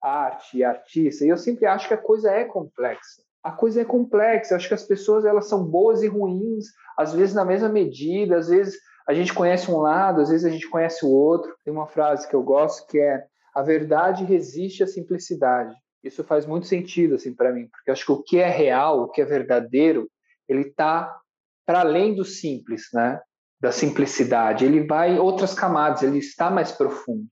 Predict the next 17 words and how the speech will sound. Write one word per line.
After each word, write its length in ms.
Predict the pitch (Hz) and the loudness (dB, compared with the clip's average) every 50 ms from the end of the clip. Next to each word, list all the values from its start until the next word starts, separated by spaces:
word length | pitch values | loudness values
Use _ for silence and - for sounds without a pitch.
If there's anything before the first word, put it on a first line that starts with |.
| _ _ - | _ _ -18
Então 180 | 143 - 175 | -6 -2 0
eu 200 | 175 185 185 185 | 2 2 2 2
tento 840 | 185 190 196 190 190 208 202 196 190 185 185 185 185 175 165 160 - - _ _ | 2 0 0 0 0 2 2 4 2 2 2 0 -2 -4 -6 -8 -10 -14 _ _
não, 600 | _ 156 160 175 185 202 202 202 202 202 190 185 175 165 160 160 | _ -4 -2 -2 0 -2 -2 -4 -6 -6 -8 -8 -10 -12 -8 -4
não 160 | 165 175 190 | -2 -2 -2
concordar 640 | 185 - 208 202 202 - 202 190 175 170 175 180 185 | 0 -2 -2 -2 0 0 0 0 2 2 0 0 0
muito 240 | 180 180 180 180 - | -2 -6 -8 -8 -4
com 60 | - | -2
esse 220 | 185 185 - - - | -2 -2 -4 -6 -6
pensamento 840 | - 175 170 - - 190 175 170 165 175 180 180 175 170 - 147 | -4 -4 -4 -2 -2 -2 -2 0 0 0 -2 -2 -4 -6 -6 -8
de, 340 | 135 139 147 160 160 151 151 | -6 -2 2 4 4 6 4
é, 80 | 151 147 | 4 2
que 120 | - 165 | 0 -4
as 100 | 156 - | -6 -2
coisas 260 | - 165 156 156 156 | 0 0 0 0 -2
são 140 | - 165 156 | -6 -6 -6
simples, 800 | 156 - - - 160 160 165 175 175 165 151 - - 139 139 - | -6 -10 -8 -4 -2 0 2 2 2 2 0 2 2 0 0 0